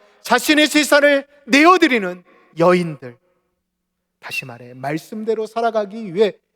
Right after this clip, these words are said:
인내-, 인내하며 몸부림치는 그러한 사람들이 바로 열매 맺는 삶을 살아낼 수 있습니다. 또한 듣는 자가 되기 위해서는 물어야 합니다. 오늘 제자들을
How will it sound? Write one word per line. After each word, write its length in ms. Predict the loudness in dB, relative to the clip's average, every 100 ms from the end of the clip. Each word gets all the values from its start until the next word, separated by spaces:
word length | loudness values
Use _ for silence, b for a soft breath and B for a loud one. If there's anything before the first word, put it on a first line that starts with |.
| -4
인내-, 560 | 2 4 6 6 6 2
인내하며 760 | 2 4 2 2 0 -6 -8 -10 _ _
몸부림치는 1040 | -8 -4 -4 -6 -12 -16 -20 -20 -20 -20 _ _ _ _ _ _
그러한 400 | -20 -20 -20 -20
사람들이 720 | -18 -16 -14 -16 -10 -8 -8 _ _ _ _ _ _
바로 480 | -20 -20 -20 -20 _ _
열매 460 | -14 -12 -14 -18 -18
맺는 540 | -18 -18 -18 -16 -16 -18 _ _ _
삶을 560 | _ -20 -18 -18 -20 -20
살아낼 480 | -20 -20 -18 -18 -20
수 300 | _ -20 -20
있습니다. 480 | -20 -18 -20 -20 _ _ _ _ _ _ _ _ _ _ _
또한 240 | 2 4
듣는 300 | 2 2 4
자가 220 | 4 4 2
되기 260 | 0 2
위해서는 400 | 0 0 -4 -6
물어야 260 | -4 -4 -4
합니다. 460 | -10 -18 _ _ _ _ _ _ _ -8
오늘 220 | -6 -6
제자들을 480 | -6 -4 -4 -4